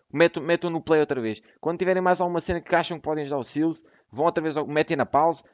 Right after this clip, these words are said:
vão outra vez ao comentário, acrescentam. Sempre assim até ao fim do vídeo e chegam ao fim,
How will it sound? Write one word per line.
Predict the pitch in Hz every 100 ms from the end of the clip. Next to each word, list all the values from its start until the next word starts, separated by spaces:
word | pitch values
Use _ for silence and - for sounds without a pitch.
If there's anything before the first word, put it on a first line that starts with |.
| _
vão | 135
outra | 143 156
vez | 147
ao |
comentário, | 139 135 117 135 151 151 _ -
acrescentam. | 139 - - 139 120 98 - _
Sempre | 180 175
assim | 175 190
até | 175
ao | 170
fim | 156 170
do | 147
vídeo | 127 165 160 - _
e | -
chegam | 127 160 151
ao | 135
fim, | 156 147